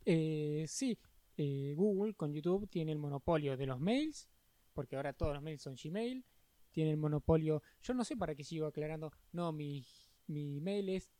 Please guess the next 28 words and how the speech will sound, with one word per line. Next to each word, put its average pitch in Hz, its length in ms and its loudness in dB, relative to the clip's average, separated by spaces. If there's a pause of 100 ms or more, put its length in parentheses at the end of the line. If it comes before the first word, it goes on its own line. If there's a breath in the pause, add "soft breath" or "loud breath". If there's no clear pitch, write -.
(120)
ta, 170 100 2
ta, 175 140 0
ta, 190 120 0
ta, 226 280 0 (220)
arroba 165 320 0
gmail. 135 480 -4
¿Para 220 160 -6
qué 285 80 -6
digo 202 120 0
el 139 80 -4
Gmail? 156 300 -8
Si 170 280 -6
es, 208 380 -2
si - 360 -16
es - 120 -8
obvio 131 220 -6
ya, 127 240 -8
¿no? 160 460 -6 (640 soft breath)
¿Cuántas 254 260 2
veces 151 180 0
te - 80 -16
pasan 196 380 -2
un 202 160 0
email 220 340 0 (120)
que 170 100 -4
no 165 60 0
es - 100 -4
Gmail? 120 320 -6